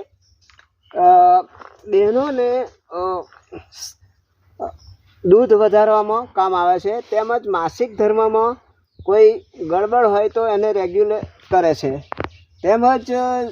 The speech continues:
નિસંતાન દંપતીઓ પણ આનું સેવન કરવામાં આવે છે. તેમજ હાર્ટ એટલે હૃદયના દર્દીઓને બી ઘણી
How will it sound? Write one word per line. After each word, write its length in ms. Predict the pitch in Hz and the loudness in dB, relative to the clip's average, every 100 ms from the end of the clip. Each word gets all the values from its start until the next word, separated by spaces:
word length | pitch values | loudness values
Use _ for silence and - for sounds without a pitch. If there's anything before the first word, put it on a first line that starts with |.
| - 170 _ - | -14 -20 _ -10
નિસંતાન 800 | 202 220 247 254 247 240 254 262 - _ - 208 156 | -6 -4 -4 -4 -6 -2 -2 -2 -10 _ -20 -20 -4
દંપતીઓ 720 | 202 220 190 226 240 247 254 | -4 -4 -6 -6 -2 -2 0
પણ 240 | 240 233 254 | 0 -2 -2
આનું 380 | 220 214 220 | -4 -2 -2
સેવન 340 | 220 202 202 196 | -4 -2 -2 -2
કરવામાં 480 | 185 175 175 165 156 | -2 0 0 -2 -2
આવે 160 | 156 | -4
છે. 220 | 147 135 127 - - - _ _ _ _ | -4 -8 -10 -16 -20 -20 _ _ _ _
તેમજ 440 | 190 233 247 247 254 254 262 262 - _ - - - 339 - | -4 2 0 0 -4 -4 -4 -6 -10 _ -20 -20 -20 -18 -8
હાર્ટ 440 | - 175 202 226 247 | 0 2 2 0 -6
એટલે 380 | 247 220 226 226 | -8 -8 -6 -4
હૃદયના 640 | 180 185 247 254 247 240 | 0 2 0 0 -2 -2
દર્દીઓને 1300 | 220 208 202 220 226 233 226 - _ _ _ _ 196 220 | -4 -6 -6 -4 -4 -4 -8 -16 _ _ _ _ -2 -2
બી 140 | 240 | -2
ઘણી 440 | 202 214 226 247 | 2 2 2 -4